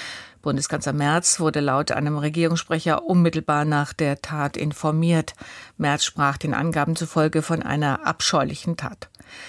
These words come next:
Bundeskanzler und Innenminister seien in Gedanken bei den Opfern und ihren Angehörigen, hieß es weiter.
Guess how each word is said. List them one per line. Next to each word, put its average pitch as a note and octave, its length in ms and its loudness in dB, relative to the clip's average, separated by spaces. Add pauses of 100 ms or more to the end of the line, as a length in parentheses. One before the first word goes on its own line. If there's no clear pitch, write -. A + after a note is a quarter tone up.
(180)
Bundeskanzler F#3 720 2
und G3+ 160 2
Innenminister G3+ 760 4
seien E3+ 360 4
in E3 260 0
Gedanken E3 540 -2
bei D#3+ 140 2
den D#3+ 160 -2
Opfern F3 380 0
und E3+ 260 -2
ihren F3+ 400 -4
Angehörigen, C#3+ 880 0 (120)
hieß - 280 0
es F#3 160 -2
weiter. - 260 -6